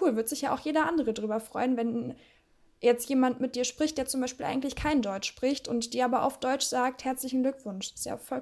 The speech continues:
cool, voll die schöne Geste so. Und das zählt. Und der Rest der Kommunikation, das kriegt man schon irgendwie hin. Also man muss, wie gesagt, die Leute nicht für dumm halten, ähm,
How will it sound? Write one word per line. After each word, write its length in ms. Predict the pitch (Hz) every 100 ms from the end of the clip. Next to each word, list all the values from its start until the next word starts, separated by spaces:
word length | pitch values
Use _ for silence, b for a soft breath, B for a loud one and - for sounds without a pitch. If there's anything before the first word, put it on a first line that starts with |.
| -
cool, 100 | 247
voll 180 | 240 240
die 60 |
schöne 260 | 240 262 240
Geste 360 | 233 247 - 202
so. 220 | 185 196 b b b b
Und 440 | - 233 226 - -
das 220 | 240 240
zählt. 360 | - 277 214 202
Und 260 | 214 -
der 100 | 220
Rest 180 | 254 294
der 80 | -
Kommunikation, 640 | - 208 214 220 - 247
das 160 | 226 -
kriegt 240 | 277 -
man 100 | 226
schon 220 | 226 233
irgendwie 340 | 233 220 196 190
hin. 280 | 240 208 -
Also 440 | 208 202 202 208 - b b b b
man 180 | 226 220
muss, 360 | 240 247 - -
wie 80 |
gesagt, 380 | 220 202 226 233
die 40 | 208
Leute 300 | 208 214 214
nicht 300 | 196 - - - _ _ _ -
für 160 | 202
dumm 440 | - 190 202 262 269
halten, 420 | 294 302 311 339 - _ _ _ _ -
ähm, 480 | 233 226 220 208